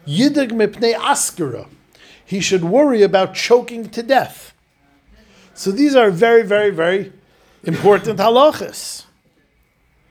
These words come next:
In fact, the Gemara continues, Taner Abanan,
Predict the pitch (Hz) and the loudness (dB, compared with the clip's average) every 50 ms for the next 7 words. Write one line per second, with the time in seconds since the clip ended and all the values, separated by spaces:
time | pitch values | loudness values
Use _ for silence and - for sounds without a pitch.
0 | _ _ _ _ _ _ _ - 262 269 277 254 180 - 233 226 190 185 190 208 | _ _ _ _ _ _ _ -2 0 2 2 2 0 0 2 2 2 2 2 0
1 | 254 277 - - - - - - _ _ _ _ _ _ _ _ _ _ _ _ | -2 -4 -8 -14 -20 -20 -20 -20 _ _ _ _ _ _ _ _ _ _ _ _
2 | _ _ _ _ _ _ - 139 196 208 220 233 233 226 233 254 277 269 254 233 | _ _ _ _ _ _ -12 -8 -6 -2 -2 -2 0 0 2 2 4 4 4 4
3 | 214 190 - - 208 208 190 139 - 233 294 320 311 254 208 202 185 - - - | 2 0 -2 -4 -6 -6 -6 -6 -6 -6 -6 -4 -4 -6 -6 -8 -10 -8 -6 -4
4 | 262 285 294 262 226 202 175 196 233 277 - 285 202 170 180 185 | -2 0 2 2 2 2 2 2 0 0 0 0 -2 -6 -6 -10